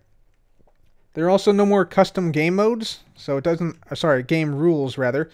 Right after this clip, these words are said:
So you can't have any more custom game rules. It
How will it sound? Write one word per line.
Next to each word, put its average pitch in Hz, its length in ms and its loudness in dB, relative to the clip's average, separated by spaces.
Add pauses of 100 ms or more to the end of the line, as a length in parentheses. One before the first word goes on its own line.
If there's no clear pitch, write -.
(480)
So 143 320 0
you 143 160 -6
can't 165 300 -4
have 156 240 0
any 151 200 -2
more 147 200 -4
custom 147 380 -6
game 160 200 0
rules. 165 460 0
It 131 180 -10